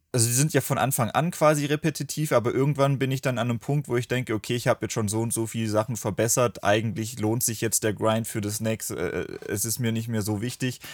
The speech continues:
ich hab jetzt schon ziemlich viel Spaß damit gehabt und dann geh ich halt weiter zum nächsten. Ich glaub, bei, äh, damals als Animal Crossing New Horizons rauskam,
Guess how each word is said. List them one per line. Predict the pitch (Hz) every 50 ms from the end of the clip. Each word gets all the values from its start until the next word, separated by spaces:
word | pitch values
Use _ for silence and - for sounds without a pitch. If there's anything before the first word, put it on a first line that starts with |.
| - - - -
ich | - 113 - 131
hab | 120 - -
jetzt | 104 -
schon | - 120 113 110 101
ziemlich | - - - 120 113 113 110 -
viel | 110 110
Spaß | - - - 110 113 123 -
damit | 120 107 104 - -
gehabt | 113 113 120 120 - -
und | 110 95
dann | 110 104 107
geh | 101
ich | 101 - -
halt | 104 101 98 - - - -
weiter | - 101 98 95 - 101 98 92
zum | - - 95 92
nächsten. | 92 92 95 - - - - 87 87 87 - - - - - - _ _
Ich | - 107 101 -
glaub, | 107 107 104 - _ _ _ _ _ -
bei, | 104 101 101 98 98 98 98 98 95 92 - -
äh, | 98 98 92 95 92 90
damals | - 104 104 110 110 110 -
als | 85 98 98 - -
Animal | - 110 110 107 104 98
Crossing | - - 110 113 - - 104 98
New | 101 101 101 104
Horizons | 104 98 95 101 107 120 110 117 104 - -
rauskam, | 95 95 98 - - - 95 92 90 92